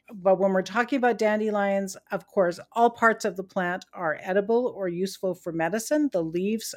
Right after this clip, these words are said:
are useful and traditionally used in many cultures as a early spring green. They don't have the bitterness in the early spring before the flowers are formed. Once the flowers start to form, the, the leaves do get a little bit bitter.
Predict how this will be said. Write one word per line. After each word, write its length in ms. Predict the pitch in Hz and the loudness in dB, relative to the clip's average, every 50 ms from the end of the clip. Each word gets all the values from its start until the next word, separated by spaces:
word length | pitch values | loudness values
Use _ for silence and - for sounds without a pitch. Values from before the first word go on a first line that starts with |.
| - - | -12 -4
are 120 | - 180 170 | 0 0 0
useful 640 | 170 170 196 202 196 - - - 247 254 269 247 - - | 0 2 0 -2 -2 -4 -2 0 2 2 2 0 -2 -4
and 380 | 208 190 185 185 175 175 - | -4 -2 -2 -2 -4 -6 -8
traditionally 760 | - - 226 214 196 233 254 - - 320 302 277 240 208 180 | -8 -2 -2 0 0 0 0 0 0 0 0 0 0 0 -2
used 520 | 165 156 170 170 170 170 165 160 - - - | -4 -4 -2 -2 0 -2 -2 -4 -8 -14 -12
in 220 | - 202 185 180 175 | -8 -6 -4 -2 -2
many 240 | 175 175 175 165 | -2 -2 -4 -4
cultures 640 | - - - 185 185 185 - - 180 170 160 156 - - _ - - _ _ - | -6 -6 -4 -4 -4 -4 -4 -4 -2 -2 -2 -4 -8 -16 _ -20 -20 _ _ 0
as 200 | 196 180 160 170 | 0 0 2 2
a 300 | 165 165 160 156 165 - - | 2 0 0 -2 -4 -8 -2
early 240 | 226 196 185 185 185 | 0 0 2 2 0
spring 420 | 170 - - - 208 208 208 208 | -2 -4 -4 -2 0 0 0 0
green. 400 | 196 202 202 202 214 220 240 269 - 269 | 0 2 2 2 2 2 -2 -2 -4 -4
They 220 | 185 196 202 196 | 2 4 4 4
don't 280 | 185 202 220 240 254 233 | 6 4 4 2 2 0
have 280 | 190 226 233 226 208 190 | 2 2 2 2 2 -2
the 80 | 185 | -4
bitterness 640 | 156 - 185 185 190 208 214 226 233 247 240 - - - _ _ _ | -2 0 0 2 2 0 0 0 0 -2 -2 -4 -10 -12 _ _ _
in 160 | - 233 202 190 | -10 -4 -2 -2
the 160 | 185 170 180 | -2 -2 -2
early 260 | 208 208 196 208 214 | -2 -2 0 0 -2
spring 420 | 202 - - - 208 208 208 208 | -2 -4 -2 -2 -2 0 0 -2
before 320 | 190 190 190 - 202 196 185 | -4 -6 -6 -4 -4 -2 -2
the 80 | 190 | -4
flowers 480 | 185 - 190 175 180 185 196 196 196 202 | -4 -4 -2 0 0 2 0 0 0 -2
are 120 | 196 185 | -2 -4
formed. 500 | - - - 196 190 185 185 185 185 185 - | -4 -6 -6 -4 -4 -2 -4 -4 -6 -8 -2
Once 260 | 185 208 214 214 208 | 2 2 2 2 2
the 100 | - 233 | -4 -6
flowers 500 | 226 - - 214 202 202 208 208 208 196 | -6 -2 2 4 6 6 8 6 4 2
start 320 | - - 214 196 185 - - | 0 -2 0 -2 -2 -2 -6
to 120 | - 190 | -12 -14
form, 500 | 190 - - 202 196 190 190 185 185 175 - | -14 -10 -6 -2 0 0 0 0 -2 -2 0
the, 280 | 190 180 170 175 - - _ _ 226 | 0 0 0 -2 -4 -10 _ _ -6
the 100 | 190 185 | -6 -4
leaves 340 | 180 202 208 208 196 170 - | -2 0 -2 -2 -4 -4 -2
do 140 | - 202 | -2 -2
get 220 | 196 196 196 190 190 | 0 2 2 0 2
a 60 | 190 | 0
little 180 | 190 190 190 180 | -2 -2 -2 -2
bit 240 | 185 180 156 - - | -2 -4 -6 -6 -6
bitter. 340 | 185 180 175 202 233 262 - | -6 -4 -2 -2 -4 -4 -8